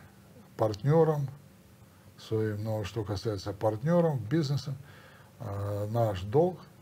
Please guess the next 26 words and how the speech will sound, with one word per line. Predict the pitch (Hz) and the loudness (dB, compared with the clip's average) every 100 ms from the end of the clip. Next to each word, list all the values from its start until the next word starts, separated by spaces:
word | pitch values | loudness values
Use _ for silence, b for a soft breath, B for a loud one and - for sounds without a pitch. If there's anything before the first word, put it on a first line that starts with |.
| - - | -20 -12
и | |
долги | 113 123 123 | -4 -2 -2
прописаны | 117 101 98 143 139 147 131 107 - - - - - - - - | -4 -6 -4 -4 -2 -4 -6 -8 -14 -20 -20 -20 -20 -20 -20 -20
в | - | -12
соответствующих | 104 110 113 107 92 | -4 -2 -2 -4 -8
документах, | 87 87 85 - - - - - - - - - | -6 -8 -10 -16 -20 -20 -20 -20 -20 -20 -20 -6
либо | 101 117 175 170 185 B B B B - | 2 4 4 4 0 B B B B -6
в | |
договорённостях, | 107 131 151 151 139 107 98 95 - - - - - - - - - - - - - | 2 4 6 6 4 2 -2 -6 -8 -14 -18 -20 -20 -20 -20 -20 -20 -20 -20 -18 -10
которые | - 151 156 | 0 2 2
мы | 107 | 0
достигли, | 120 110 - 82 85 | -2 -4 -6 -8 -4
даже | 101 120 | -2 0
устные, | 127 90 - - | 0 -4 -10 -12
потому | 95 92 | -10 -10
что | 90 - B B B B - | -10 -14 B B B B -2
устные | 180 - 139 101 | -2 0 0 0
договорённости | 107 104 113 101 90 - | -2 0 0 0 -6 -10
должны | 90 98 101 120 92 90 | -4 -2 0 -2 -4 -6
выполняться | 104 110 107 101 - | -6 -4 -4 -6 -8
более | 92 98 165 190 | -10 0 2 2
педантично | 165 135 101 98 135 - 113 | 0 -2 -4 -6 -6 -6 -8
даже, | 110 107 | -8 -8
чем | - 104 110 | -8 -8 -8
письменные. | - - - - - - B B B B - | -10 -16 -18 -18 -20 -20 B B B B -10
Иначе | 98 123 151 - 87 | -2 2 2 -2 -8